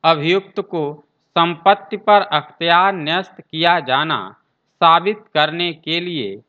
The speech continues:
केवल उस व्यक्ति का संपत्ति पर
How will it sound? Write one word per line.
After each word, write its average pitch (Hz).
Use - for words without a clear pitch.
केवल 185
उस 208
व्यक्ति 180
का 110
संपत्ति 165
पर 156